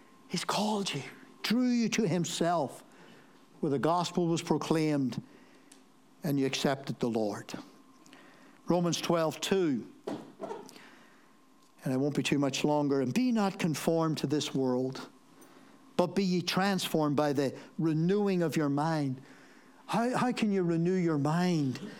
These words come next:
if you're not in God's Word? If all you're watching is, is Hollywood and television, noti-, notice how it's coming back to bite Hollywood right now.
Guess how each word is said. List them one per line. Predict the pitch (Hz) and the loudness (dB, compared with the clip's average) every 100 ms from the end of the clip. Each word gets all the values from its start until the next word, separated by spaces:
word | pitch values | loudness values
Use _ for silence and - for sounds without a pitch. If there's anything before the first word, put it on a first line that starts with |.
| - - - | -18 -10 -4
if | 151 175 | 0 0
you're | |
not | 156 165 | 2 2
in | 156 147 | 0 0
God's | 143 143 135 | 0 0 -2
Word? | 131 160 151 120 - - - - - - - - | -2 0 -2 -4 -10 -20 -20 -20 -20 -20 -20 -4
If | 160 | 0
all | 180 233 | 2 2
you're | 208 | 2
watching | 185 175 202 208 190 170 | 2 0 0 0 0 2
is, | 151 - - - - - | 0 -4 -12 -20 -20 -4
is | 147 131 | -4 -2
Hollywood | - 185 208 202 165 165 | 0 2 2 2 2 0
and | 143 135 | 0 0
television, | 175 175 165 180 185 151 123 - - - | 0 2 2 0 0 0 -2 -8 -8 -2
noti-, | 240 254 | 0 0
notice | 220 247 226 - | 0 0 0 0
how | 202 180 - - - - | 2 0 -2 -10 -12 -6
it's | 156 | -2
coming | - 214 190 | 0 2 2
back | 180 185 - | 0 0 0
to | |
bite | 180 175 175 | 0 0 0
Hollywood | - 165 185 185 190 | 0 2 2 2 0
right | 175 190 190 | 0 0 0
now. | 196 185 185 196 | 0 0 0 -2